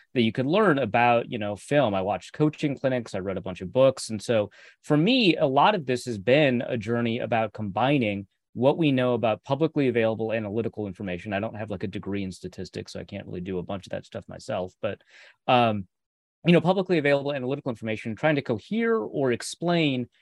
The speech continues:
whether, you know, what that means when we evaluate stuff on the field, what it means when,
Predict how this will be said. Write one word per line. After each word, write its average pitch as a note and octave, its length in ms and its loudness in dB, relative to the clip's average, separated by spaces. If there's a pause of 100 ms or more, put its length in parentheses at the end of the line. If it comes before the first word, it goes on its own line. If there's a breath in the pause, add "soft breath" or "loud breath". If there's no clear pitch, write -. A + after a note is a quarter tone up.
(160)
whether, C#3+ 380 4
you D3+ 120 0
know, A#2 380 -2
what C#3+ 380 4
that C3+ 280 4
means C#3 520 -2
when A#2+ 180 -4
we A2+ 240 -2
evaluate A#2 580 -2
stuff - 320 -6
on G#2+ 120 -6
the G2+ 40 -6
field, A2 380 -2
what A2 100 -4
it A2+ 120 -8
means A2 340 -6
when, G#2 320 -6